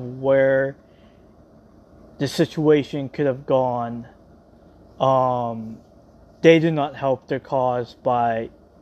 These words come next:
trying to act like nothing was wrong. Um, and, uh, my main thing is, if you,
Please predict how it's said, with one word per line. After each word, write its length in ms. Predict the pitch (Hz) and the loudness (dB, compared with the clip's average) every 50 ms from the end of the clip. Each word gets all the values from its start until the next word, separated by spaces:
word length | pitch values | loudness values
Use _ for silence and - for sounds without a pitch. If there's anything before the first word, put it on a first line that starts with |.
| - - - - - - - - - | -20 -20 -20 -20 -20 -20 -20 -16 -6
trying 500 | - 165 151 147 143 139 135 135 127 123 | 0 2 4 4 4 2 0 -2 -6 -8
to 720 | - - - 139 131 127 123 127 123 120 120 117 117 113 113 - - - - - - - - - - - - - - - - - - - - - - - - - - - - - - - - - - - - - - - | -10 -6 -4 -2 -2 0 0 0 0 -2 -2 -4 -6 -8 -10 -14 -20 -20 -20 -20 -20 -20 -20 -20 -20 -20 -20 -20 -20 -20 -20 -20 -20 -20 -20 -20 -20 -20 -20 -20 -20 -20 -20 -20 -20 -20 -20 -20 -20 -20 -20 -16 -4 2
act 340 | 143 143 139 143 131 - - | 4 6 6 4 2 0 -2
like 320 | 139 131 131 123 - - | -2 -2 -2 -2 -6 -8
nothing 800 | 143 139 147 151 151 139 - - 156 143 139 135 131 120 127 123 | -10 -6 -2 0 0 0 0 -2 -6 -6 -6 -6 -8 -10 -8 -4
was 320 | 127 123 120 117 - - | -2 -2 -2 -4 -6 -10
wrong. 540 | 120 117 110 117 113 110 107 101 90 - - - - - - - - - - | -10 -8 -6 -4 -4 -4 -6 -10 -14 -18 -20 -20 -20 -20 -20 -20 -20 -20 -14
Um, 400 | - 117 113 110 110 113 - - - - - - - - - - - - - - - - - - - - - - - | -12 -12 -10 -12 -12 -16 -18 -20 -20 -20 -20 -20 -20 -20 -20 -20 -20 -20 -20 -20 -20 -20 -20 -20 -20 -20 -12 -6 -2
and, 1000 | 135 131 131 131 127 123 123 123 120 117 117 120 117 113 113 113 113 117 - | 0 0 0 0 -2 -4 -4 -4 -4 -6 -6 -6 -8 -10 -12 -12 -14 -16 -14
uh, 380 | 131 123 117 117 113 110 113 113 113 - | -12 -12 -10 -10 -12 -12 -14 -16 -8 -2
my 140 | 135 139 143 | 0 0 0
main 320 | 147 143 139 139 135 127 | 2 0 0 -2 -2 -4
thing 380 | - - - 131 127 127 127 127 | -8 -8 -6 -6 -4 -4 -4 -4
is, 340 | 123 127 127 131 131 - - | -4 -4 -4 -6 -8 -10 -12
if 300 | - 123 123 120 117 113 - - - - | -8 -8 -6 -6 -8 -10 -14 -20 -18 -12
you, 400 | - 123 127 127 135 131 143 - | -10 -8 -6 -6 -6 -8 -10 -14